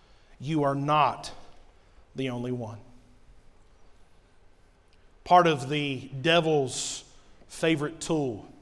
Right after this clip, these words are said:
part of his game, part of his evil is to bring you to a place where you are so low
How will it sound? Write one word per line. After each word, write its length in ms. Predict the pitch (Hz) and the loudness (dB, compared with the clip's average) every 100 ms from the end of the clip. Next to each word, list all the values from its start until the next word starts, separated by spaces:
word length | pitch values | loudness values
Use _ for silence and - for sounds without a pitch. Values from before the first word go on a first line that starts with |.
| - _ - _ - - - | -20 _ -20 _ -20 -20 -8
part 220 | - 175 | 6 6
of 60 | 165 | 6
his 260 | 170 156 139 | 2 -2 -2
game, 720 | 127 156 165 156 135 120 107 - - - - - | -4 0 2 0 -2 -4 -10 -16 -20 -20 -20 -6
part 200 | - 170 | 4 6
of 120 | 156 | 6
his 200 | 143 151 175 | 2 -2 -4
evil 580 | 170 170 139 135 110 - - - 160 | -2 -2 0 -2 -2 -10 -20 -8 -4
is 180 | 143 - | -4 -4
to 120 | 151 | -4
bring 400 | 127 160 185 180 | 0 2 2 2
you 120 | 185 | -2
to 200 | 180 170 | 0 -2
a 60 | 156 | -2
place 440 | - 180 170 170 | 0 2 2 0
where 120 | 160 | -4
you 220 | 151 151 143 | -4 -2 -2
are 120 | 131 | -2
so 400 | - - 190 190 | -6 0 2 4
low 540 | 180 180 180 185 180 | 6 6 4 2 -2